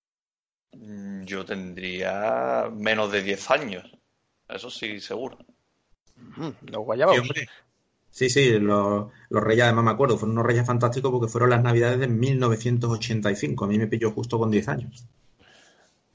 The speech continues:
Speaker 3: De hecho, Papá Noel nos trajo un M S X y dos semanas después los Reyes Magos nos trajeron un Astra C P C.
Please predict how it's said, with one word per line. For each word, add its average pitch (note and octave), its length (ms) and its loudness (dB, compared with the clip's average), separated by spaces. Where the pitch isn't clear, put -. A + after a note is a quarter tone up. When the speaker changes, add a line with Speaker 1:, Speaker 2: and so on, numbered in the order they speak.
Speaker 3:
De A2 120 2
hecho, C#3 340 0
Papá A#2 240 4
Noel C3 200 2
nos D3 140 -4
trajo C#3+ 300 -2
un C3+ 100 -4
M B2+ 120 -4
S A#2+ 240 0
X C#3 380 -8
y A2+ 280 -6
dos B2 180 0
semanas B2 320 2
después C3+ 280 2
los C3 120 6
Reyes A#2+ 220 2
Magos B2 260 4
nos C#3 100 0
trajeron B2 400 0
un B2 100 0
Astra A2 280 -2
C A2 120 -8
P G#2 100 -6
C. - 300 -2